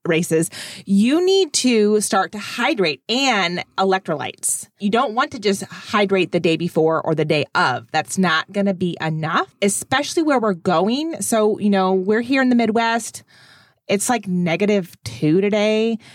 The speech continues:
It's been warmer, but we're going to Florida where there is ninety percent humidity. The forecast for the weekend of race weekend is mid seventies to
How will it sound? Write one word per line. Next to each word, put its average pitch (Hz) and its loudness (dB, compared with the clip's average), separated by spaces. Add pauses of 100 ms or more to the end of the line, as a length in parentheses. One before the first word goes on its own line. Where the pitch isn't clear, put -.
(380)
It's 202 -2
been 294 0
warmer, 190 0
but 196 0
we're 208 0
going 196 -2
to 185 2
Florida 214 0
where 190 0
there 190 2
is 180 -2
ninety 185 2
percent 214 -2
humidity. 139 0 (480)
The 175 2
forecast 214 -2
for 196 -2
the 185 2
weekend 170 2 (100)
of 160 0
race 180 0
weekend 160 0
is 151 0
mid 185 2
seventies 190 0
to - -8